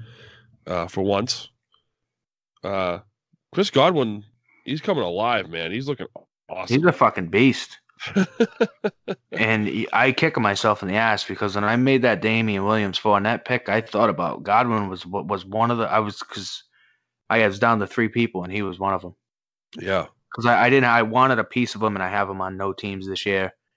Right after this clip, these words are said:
Speaker 2: And I knew I had to take him there with the twelfth pick. I'm like, "I have to take Godwin here. He's not
Speaker 1: Yeah.
Speaker 2: coming back to me." And I didn't, but it's all still working out. You know what I mean?
Speaker 1: Yeah, absolutely.
Speaker 2: Yeah.
Speaker 1: I think your team's just fine,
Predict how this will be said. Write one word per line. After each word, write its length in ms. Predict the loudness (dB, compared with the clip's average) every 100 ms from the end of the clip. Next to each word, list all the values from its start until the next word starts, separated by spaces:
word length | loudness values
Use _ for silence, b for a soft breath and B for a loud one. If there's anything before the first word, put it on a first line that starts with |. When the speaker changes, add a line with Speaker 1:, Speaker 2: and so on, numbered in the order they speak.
| _
Speaker 2:
And 120 | -4 -2
I 100 | 2
knew 420 | 4 6 4 2
I 80 | -4
had 340 | -4 -2 -2 -2
to 80 |
take 240 | -4 -2 -2
him 160 | -4
there 320 | -6 -6 -8 -12 _ _ -8
with 140 | -8
the 80 | -8
twelfth 300 | -6 -6 -2
pick. 220 | -4 -4 -8
I'm 60 |
like, 160 | -10 -6
"I 80 | -4
have 260 | -2 -2
to 80 | -4
take 280 | -6 -6 0
Godwin 340 | 2 2 -2
here. 220 | -12 -12 -12 _
He's 220 | -8 -4
not 180 | 0 0
Speaker 1:
Yeah. 60 | 0
Speaker 2:
coming 200 | -4 -2
back 260 | -2 -2
to 60 | -12
me." 180 | -16 -20 b b b b
And 80 | 2
I 80 | 2
didn't, 320 | 2 0 -4
but 280 | -6 -6 -6 _ _ _ _ -2
it's 160 | 2 6
all 140 | 6
still 240 | 6 -2 0
working 300 | -2 -4 -4
out. 260 | -4 -4
You 80 | -6
know 80 | -8
what 40 |
I 40 | -6
mean? 240 | -8 -10 _ _ _ _ _ _ _ _ _ _ _ _ _ _ _ _ _ _ -16 -8
Speaker 1:
Yeah, 180 | -6
absolutely. 720 | -4 -6 -8 -8 -6 -8 -10 _
Speaker 2:
Yeah. 260 | -14 -12 -14 -16 _ _ _ -6
Speaker 1:
I 40 |
think 140 | -2 0
your 100 | 0
team's 260 | 0 -2
just 220 | -4 -6
fine, 400 | -2 0 0 -4